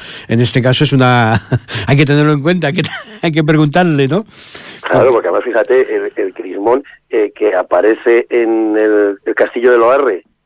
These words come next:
Speaker 1: Ujú.
Speaker 2: con mucha relación con Navarra, porque lo hizo Sancho el Mayor.
Speaker 1: Sí.
Speaker 2: Lo mandó construir y luego se expande, pues, por el eje que has dicho tú, ¿eh?
Speaker 1: Sí, sí,
Speaker 2: Y
Speaker 1: sí,
Speaker 2: va,
Speaker 1: sí, sí.
Speaker 2: y va pasando por Estella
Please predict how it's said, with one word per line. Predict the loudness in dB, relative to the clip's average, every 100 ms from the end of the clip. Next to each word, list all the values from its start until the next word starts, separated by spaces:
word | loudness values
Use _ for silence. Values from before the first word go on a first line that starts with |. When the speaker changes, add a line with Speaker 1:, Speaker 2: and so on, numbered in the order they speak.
| _ -12
Speaker 1:
Ujú. | -10 -10 -12 _ _ _ -4
Speaker 2:
con | -4
mucha | -2 -2 0 2
relación | 2 0 -2 -2
con | 0
Navarra, | 2 2 0
porque | -4 -6
lo | -8
hizo | -8 -8
Sancho | -6 -6
el | -2
Mayor. | 0 0 0 _
Speaker 1:
Sí. | -6 -4 -4 -10 _ _ -14
Speaker 2:
Lo | -6
mandó | -2 -2
construir | -4 0 0 -2 _ _ _ -6
y | 0
luego | 2 2 -2 -10
se | -6 -6
expande, | -4 -2 0 0 -2 _
pues, | -2 -2 -2 -10 _ _ _ _
por | -2 0
el | 2
eje | 0 0
que | 0
has | -2
dicho | -6 -6
tú, | -2 -2 0
¿eh? | -2 -4 -8 -8
Speaker 1:
Sí, | -4 -4
sí, | -4
Speaker 2:
Y | -4
Speaker 1:
sí, | -4
Speaker 2:
va, | -6
Speaker 1:
sí, | -8
sí. | -10 -4
Speaker 2:
y | -2 -2 0
va | 0 2
pasando | 0 0 2
por | 2
Estella | 0 -2 0 0 2 2 2 2